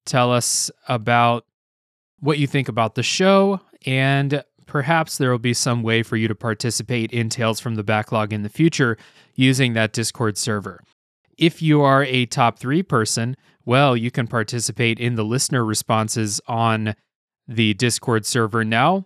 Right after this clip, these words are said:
You can also send us topic ideas, chat about the show, and of course, we have all kinds of channels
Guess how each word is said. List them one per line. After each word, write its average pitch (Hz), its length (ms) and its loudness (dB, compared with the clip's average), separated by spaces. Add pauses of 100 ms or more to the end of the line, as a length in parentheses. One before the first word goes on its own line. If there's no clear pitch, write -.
You 123 140 -2
can 120 100 0
also 117 260 0
send 127 300 0
us 120 200 -2
topic 156 400 0
ideas, 160 500 0
chat 151 280 0
about 143 260 -4
the 143 80 -2
show, 147 460 2 (420)
and 170 220 2
of 156 120 -2
course, 139 340 -4
we 131 120 0
have 123 160 0
all 120 160 2
kinds 117 260 -2
of 110 100 -4
channels 110 540 -2